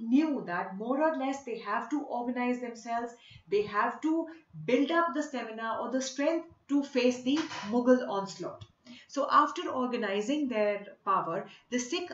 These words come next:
again started creating disturbance in Punjab.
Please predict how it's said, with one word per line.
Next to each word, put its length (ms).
again 340
started 500
creating 520
disturbance 640
in 180
Punjab. 460